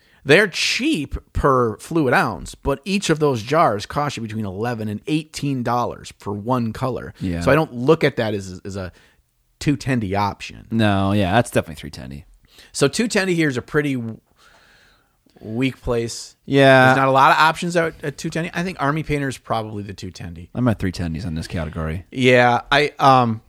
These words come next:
Speaker 1: and, and you know what, too? When I s-, I, I'm also at three tendies.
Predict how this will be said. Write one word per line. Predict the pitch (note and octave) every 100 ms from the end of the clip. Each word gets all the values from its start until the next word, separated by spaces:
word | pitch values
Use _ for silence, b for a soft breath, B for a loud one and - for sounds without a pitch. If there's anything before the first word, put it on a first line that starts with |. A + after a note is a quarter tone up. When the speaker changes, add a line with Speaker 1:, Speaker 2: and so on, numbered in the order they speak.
| _ -
Speaker 1:
and, | F#3+ F#3+
and | F3 E3
you | E3
know | F3
what, | E3 -
too? | E3 D3
When | C#3 C3
I | C3
s-, | - - - - - _ _
I, | B2+ C#3
I'm | D3 D3
also | D#3 F3
at | F3
three | D#3+ D#3
tendies. | C#3+ A#2+ A2+ G#2+ -